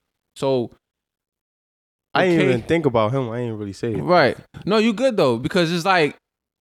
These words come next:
Speaker 1: with K D balling, doing his thing, that's what we expect. But it's so, it's just, it's so, it's just so hard to, I got to see, like, during, even after the, um,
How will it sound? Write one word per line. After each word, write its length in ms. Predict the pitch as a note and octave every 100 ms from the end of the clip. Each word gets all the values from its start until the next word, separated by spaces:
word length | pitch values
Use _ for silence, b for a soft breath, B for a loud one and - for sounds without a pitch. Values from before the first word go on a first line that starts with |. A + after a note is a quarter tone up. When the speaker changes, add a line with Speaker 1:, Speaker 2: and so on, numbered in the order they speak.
| -
Speaker 1:
with 140 | D#3
K 240 | - G3
D 220 | F#3+ A3+ A3
balling, 500 | E3+ D#3+ D#3 D#3+ F#3 _ -
doing 220 | D#3 F3
his 160 | E3 -
thing, 260 | F#3+ F#3+
that's 160 | E3 E3+
what 120 | D#3+
we 200 | C#3+ D#3
expect. 480 | A#2 - - F3 - _ _ _ _ _ _
But 300 | C#3 C3+ - _ _ _ _ _ _ _ _ _ _ _ _
it's 160 | E3+ F3
so, 180 | G#3+ F3
it's 180 | G3+ F#3
just, 180 | F#3+
it's 160 | F#3 G#3
so, 180 | A3+ G3
it's 160 | G#3
just 180 | B3 A#3
so 160 | A3 B2
hard 440 | C#3 F#3 G#3+ F3+
to, 160 | D3 B2+ - _ _ _ _ _ _ _ _ _ _ - - _
I 80 | E3
got 160 | G#3 G#3+
to 120 | D3
see, 240 | - G3
like, 380 | F#3 D3+ C3 -
during, 420 | D#3 E3+ E3+ D3+ -
even 300 | F3 F3+ E3
after 240 | D3 D#3+ D#3
the, 280 | D3 C#3
um, 500 | C#3 C3+ B2+ A2 B2+